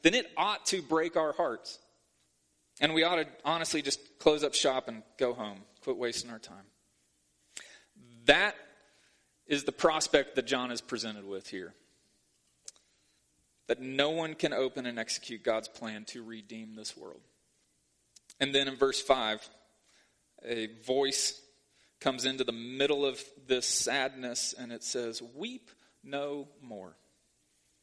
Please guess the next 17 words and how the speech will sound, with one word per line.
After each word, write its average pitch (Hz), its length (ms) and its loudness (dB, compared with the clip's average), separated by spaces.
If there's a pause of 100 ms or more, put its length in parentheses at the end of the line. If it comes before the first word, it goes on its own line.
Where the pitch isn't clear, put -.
(140)
Why? 170 440 -2 (380)
"Because, 170 560 2
behold, 151 580 4
look, 151 340 2 (960)
the 147 100 8
Lion 180 640 2
of 156 160 -2
the 151 80 4
tribe 165 380 2
of 147 100 -2
Judah, 120 420 0 (1000)
the 135 100 8
Root 175 400 0
of 160 180 -2
David, 117 420 2
has 123 200 -2
conquered 143 720 -4